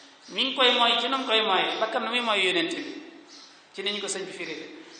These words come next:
Nee ni mu mooy Yonent bi mooy bëgg a regg. Nee na nag na nga wuuteeg moom. Bëgg a regg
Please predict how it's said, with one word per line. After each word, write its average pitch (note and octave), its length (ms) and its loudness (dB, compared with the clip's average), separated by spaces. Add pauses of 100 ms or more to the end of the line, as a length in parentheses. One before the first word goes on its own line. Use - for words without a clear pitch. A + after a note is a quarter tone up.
Nee G3+ 220 4
ni C4 120 0
mu C#4+ 80 2
mooy B3 220 4
Yonent G#3+ 260 2
bi F#3 140 0
mooy F#3+ 160 0
bëgg F#3+ 160 2
a F#3 40 6
regg. D#3+ 240 6 (2000)
Nee D#3 160 -6
na D#3 120 -6
nag D#3 60 -10
na D#3+ 80 -8
nga D#3 100 -8
wuuteeg D3+ 320 -8
moom. C#3+ 140 -10 (100)
Bëgg G#3 160 -4
a A3+ 40 0
regg G3+ 240 -4